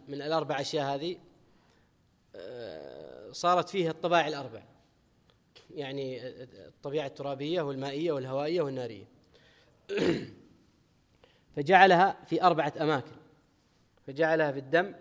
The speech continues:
وفي البلغم وفي المرة السوداء وفي المرة الصفراء. وهذا كان الطب القديم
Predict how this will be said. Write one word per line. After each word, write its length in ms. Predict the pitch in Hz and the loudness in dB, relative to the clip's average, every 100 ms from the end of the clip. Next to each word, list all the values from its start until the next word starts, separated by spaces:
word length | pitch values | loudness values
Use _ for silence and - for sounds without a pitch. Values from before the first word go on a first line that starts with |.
| - _ - | -20 _ -16
وفي 120 | 139 | -12
البلغم 500 | 143 160 160 170 202 - - _ _ 135 | -2 0 2 0 -4 -10 -20 _ _ -14
وفي 140 | 135 | -6
المرة 280 | 156 170 151 | -2 -2 -2
السوداء 520 | 135 165 160 185 180 | -4 -2 -2 -2 -4
وفي 80 | 143 | -2
المرة 240 | 160 156 | -2 -4
الصفراء. 400 | 135 151 113 - - _ _ _ _ _ _ _ | -4 -6 -8 -12 -20 _ _ _ _ _ _ _
وهذا 220 | 156 180 | 0 0
كان 200 | 185 170 | 0 -2
الطب 320 | 156 165 143 | -2 -4 -4
القديم 520 | 151 147 143 151 131 | -6 -6 -4 -4 -4